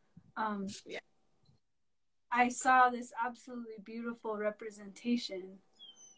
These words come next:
Speaker 1: of, you know, who we are as people, and that there's something absolutely beautiful about where we are in the world and how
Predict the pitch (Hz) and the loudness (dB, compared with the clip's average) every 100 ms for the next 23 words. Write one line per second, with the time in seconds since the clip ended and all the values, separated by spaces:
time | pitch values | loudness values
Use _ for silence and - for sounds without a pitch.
0 | - 220 214 202 202 208 - - _ _ | 2 4 4 2 -2 -10 -16 -20 _ _
1 | _ _ _ 240 214 196 190 214 - 262 | _ _ _ -4 -2 0 -2 -6 -2 4
2 | 247 240 233 214 214 202 - 226 - 196 | 8 10 10 10 10 6 -4 -10 -2 0
3 | 196 196 196 233 220 240 - 247 247 233 | 0 -2 -6 -2 0 0 4 2 2 -2
4 | 220 208 - 220 214 202 208 202 208 - | -2 -4 -6 -6 -6 -6 -8 -8 -8 -6
5 | 185 185 190 190 180 - _ - - - | -4 -2 2 2 2 -4 _ -20 -16 2
6 | 220 220 214 214 196 202 208 202 190 190 | 6 6 6 0 2 2 2 -2 -6 -4
7 | 190 196 190 190 - 202 185 185 190 | -4 -4 -6 -8 2 4 6 2 -4